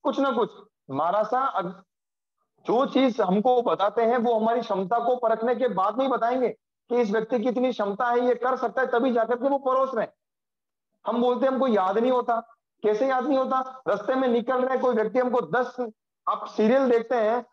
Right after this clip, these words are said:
आधा घंटे का, कोई movie देखता है, तीन घंटे की movie देखी, तन मन पूरा धन तो पहले लगा ही दिया, वहां से निकलने के बाद घर पहुंचे, starting से लेकर के end तक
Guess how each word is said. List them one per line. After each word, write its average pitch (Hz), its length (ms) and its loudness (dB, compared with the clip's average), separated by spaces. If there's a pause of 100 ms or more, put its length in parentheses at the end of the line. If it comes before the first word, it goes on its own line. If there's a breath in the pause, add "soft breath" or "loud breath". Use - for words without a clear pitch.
(160)
आधा 226 220 0
घंटे 233 340 0
का, 247 140 2
कोई 247 180 2
movie 214 280 2
देखता 233 320 0
है, 240 80 2
तीन 254 300 0
घंटे 247 220 0
की 262 120 2
movie 233 260 2
देखी, 240 280 2
तन 247 360 -2
मन 247 260 0
पूरा 247 280 2
धन 190 240 -2
तो 233 120 0
पहले 247 180 0
लगा 240 200 2
ही 269 60 2
दिया, 226 300 2 (640)
वहां 202 240 0
से 254 100 0
निकलने 233 380 0
के 262 120 0
बाद 247 240 0
घर 226 200 0
पहुंचे, 233 440 0
starting 233 480 -2
से 254 80 2
लेकर 247 280 0
के 254 300 -2
end 277 200 2
तक 277 280 -2